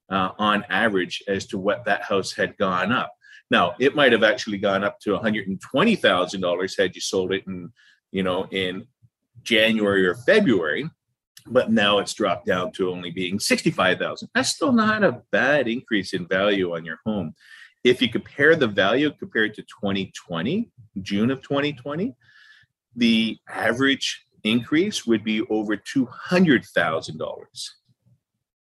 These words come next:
in the last two years. So that's, that's not bad. I mean, real estate, uh, you know, is, is a great investment and, and has a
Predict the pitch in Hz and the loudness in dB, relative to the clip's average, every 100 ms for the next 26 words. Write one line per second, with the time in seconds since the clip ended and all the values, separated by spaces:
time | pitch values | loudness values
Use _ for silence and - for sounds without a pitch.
0 | _ _ 92 90 85 85 - 90 80 - | _ _ -6 -2 -4 -4 -4 -4 -2 -6
1 | - - - - _ - 143 247 240 - | -12 -16 -20 -20 _ 0 4 4 4 -2
2 | - 165 185 - 175 135 - 104 92 95 | -4 0 2 2 2 2 2 4 4 2
3 | 104 110 135 147 - 135 127 - - _ | 0 0 -2 -4 -2 0 0 -4 -18 _
4 | 107 104 104 101 107 110 107 101 98 - | -6 -2 0 0 0 -2 -2 0 -2 -4
5 | 104 95 92 107 117 110 101 101 - 110 | -6 -6 0 2 4 4 2 0 0 -2
6 | 101 95 - 95 95 101 98 90 | 0 -2 -4 -6 -4 -2 -2 -6